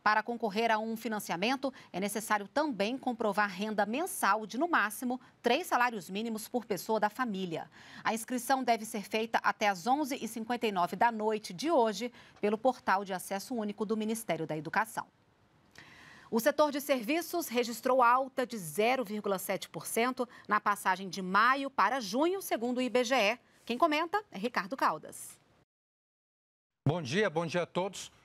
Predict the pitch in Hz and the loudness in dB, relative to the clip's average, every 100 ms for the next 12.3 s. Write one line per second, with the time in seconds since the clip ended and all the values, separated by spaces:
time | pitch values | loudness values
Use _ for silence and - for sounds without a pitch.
0 | _ 175 180 196 - 190 143 151 185 180 | _ 0 2 0 -2 -4 0 0 0 -2
1 | 165 165 - 190 185 165 151 180 - 156 | -2 -4 -2 -2 -2 0 0 -2 -6 -6
2 | - 147 160 - - 180 - 165 160 - | -4 -2 -2 -2 -2 -2 -2 -2 -2 -4
3 | 107 - _ _ - 165 170 170 160 175 | -8 -8 _ _ 0 2 2 0 0 0
4 | 135 147 175 123 98 - - - 165 202 | 0 2 2 0 -4 -12 -20 -4 -2 0
5 | 202 202 - 151 143 - 147 165 - _ | -2 -2 -2 -4 -4 -4 -2 -2 -4 _
6 | - 233 190 160 156 127 - 190 170 - | -4 -4 -2 -2 -2 -4 -4 -2 -4 -2
7 | 165 151 151 151 151 156 156 135 156 185 | -4 -2 -2 -2 0 2 2 0 0 0
8 | 190 _ _ - 151 156 190 180 - 165 | -2 _ _ -6 -2 -2 -2 -4 -4 -6
9 | - 151 - 160 - _ _ _ 170 175 | -2 -4 -2 -4 -6 _ _ _ -4 -2
10 | - - - 151 160 - _ _ _ _ | -6 -8 -2 -2 -2 -6 _ _ _ _
11 | _ 143 139 135 - _ 175 127 165 165 | _ -2 0 -2 -6 _ -4 -2 -2 -2
12 | 139 110 | -2 -2